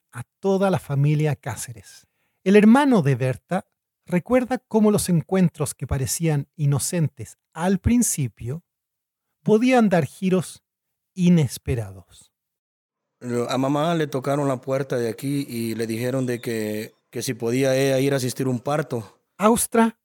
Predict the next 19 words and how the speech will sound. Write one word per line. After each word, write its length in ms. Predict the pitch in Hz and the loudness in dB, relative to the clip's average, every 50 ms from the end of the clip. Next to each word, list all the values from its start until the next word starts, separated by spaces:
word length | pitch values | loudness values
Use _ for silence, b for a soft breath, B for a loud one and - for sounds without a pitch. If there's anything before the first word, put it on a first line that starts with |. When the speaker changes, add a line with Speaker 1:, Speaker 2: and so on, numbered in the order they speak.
| _ _ | _ _
Speaker 1:
aceptó 760 | - - 127 - - 151 127 - _ - 185 190 202 - - _ | -6 -4 -4 -4 -4 -6 -8 -8 _ 0 2 2 2 0 -4 _
ir 240 | - 185 202 208 - _ | -2 0 0 0 0 _
con 200 | - 214 190 151 | 0 2 4 4
ellos 400 | 131 123 123 135 151 139 - - _ | 4 2 2 0 0 0 -2 -4 _
en 140 | - 135 135 | 0 2 4
un 120 | 147 160 | 4 2
taxi, 540 | 151 _ _ - 208 - - - - - - - _ _ _ _ _ | 0 _ _ -6 -6 -4 -4 -6 -6 -6 -10 -16 _ _ _ _ _
pero 300 | - 131 123 110 117 110 | -2 -2 -2 -2 -4 -4
era 360 | 117 135 151 170 175 175 - _ _ | -2 0 0 2 0 0 -2 _ _
una 280 | - 147 147 165 175 170 | -2 2 2 4 4 2
trampa. 680 | - - - 117 113 107 101 - _ - - - _ _ _ _ _ _ _ _ _ _ b b b b b b b b | 0 -2 -4 -4 -2 -4 -4 -6 _ -12 -12 -12 _ _ _ _ _ _ _ _ _ _ b b b b b b b b
La 220 | 175 180 185 - | 2 2 2 2
policía 680 | - 254 254 277 - - - 190 156 123 98 104 - _ _ - | 2 2 2 4 2 2 2 2 0 0 -2 -6 -14 _ _ -4
y 120 | 196 165 | 0 2
los 160 | 165 170 - | 4 4 2
soldados 760 | - - 165 151 143 135 151 151 156 147 151 143 - - - _ _ | 2 2 2 0 0 0 0 0 0 0 0 -2 -4 -10 -16 _ _
rodearon 720 | - - - 170 180 175 185 156 175 240 240 240 240 226 196 | -8 -2 0 2 4 4 4 4 4 4 4 4 6 4 6
el 160 | 170 147 127 | 4 4 2
auto 500 | 104 98 104 - - _ - 156 147 | -2 -6 -12 -18 -18 _ -10 -10 -10